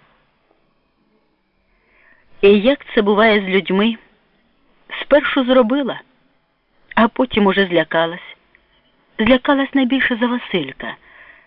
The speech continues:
адже на випадок чого, що буде з ним? Це ж той, хто для неї зараз усе. Тільки тим себе і втішила, що в ті люті часи мільйони людей ризикують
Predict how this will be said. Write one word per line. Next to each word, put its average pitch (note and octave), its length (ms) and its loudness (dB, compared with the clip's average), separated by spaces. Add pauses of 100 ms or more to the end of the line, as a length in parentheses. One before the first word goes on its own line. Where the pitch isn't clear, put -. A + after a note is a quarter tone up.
(380)
адже D3+ 360 -2
на F#3+ 120 -2
випадок F#3 440 -4
чого, F3+ 460 -2 (720)
що - 380 -4
буде G#3+ 380 -6
з - 20 -14
ним? A3 240 -6 (1900)
Це B3+ 100 4
ж - 220 0
той, C#4 340 0 (100)
хто - 360 0
для G#3+ 200 0
неї A#3+ 420 2
зараз B3 300 2 (440)
усе. G3+ 600 -8 (1300)
Тільки C#4+ 500 2 (140)
тим D#4 300 4
себе G3+ 260 2
і G3 80 2
втішила, F3 600 -4 (440)
що - 280 2
в G3+ 40 0
ті G#3+ 180 -2
люті A#3 280 -2
часи A#3 420 -2
мільйони A3 560 0
людей C4+ 360 0
ризикують F3 600 0